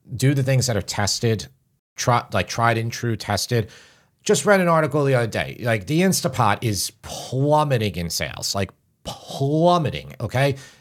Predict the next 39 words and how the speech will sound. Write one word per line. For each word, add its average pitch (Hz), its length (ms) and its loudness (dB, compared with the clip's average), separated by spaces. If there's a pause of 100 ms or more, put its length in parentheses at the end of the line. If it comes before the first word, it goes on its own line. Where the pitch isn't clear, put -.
(160)
And 131 340 4 (320)
because 151 380 4 (360)
the, 135 140 6
the - 320 2
issue 196 300 6
with 147 260 4
it 101 240 0 (160)
from 123 240 2
a 110 40 0
business 135 380 2
perspective 107 680 0
from 107 260 -2
the 98 60 0
company 117 600 -2
is 104 200 -2
people 139 400 0 (160)
do 127 240 2
not 123 300 0
buy 113 280 4
more 101 260 -2
than 101 220 0
one 151 180 4
of 147 100 2
them. - 220 -8 (560)
So 127 380 4
it, 139 240 0
small 165 440 4
appliances 147 680 0
like 101 180 -2
that 104 140 2
is 95 100 0
a 95 60 -2
really 113 440 0
tough - 320 0
game 107 280 0
to 90 120 -4
be 123 240 0
in 87 160 0
because 98 440 0